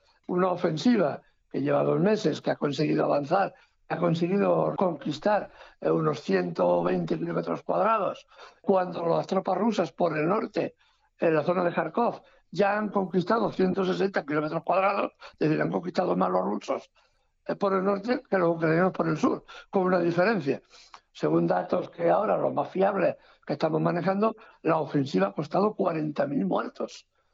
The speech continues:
Una cifra absolutamente escalofriante. Un canal ucraniano,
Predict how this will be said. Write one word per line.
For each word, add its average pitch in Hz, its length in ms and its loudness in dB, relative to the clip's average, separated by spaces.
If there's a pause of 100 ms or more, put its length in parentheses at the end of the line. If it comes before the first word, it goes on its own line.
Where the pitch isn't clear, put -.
Una 185 220 0
cifra 214 300 -2
absolutamente 190 680 -2 (240)
escalofriante. 160 1300 0 (400)
Un 202 240 2
canal 196 560 -2 (320)
ucraniano, 214 920 0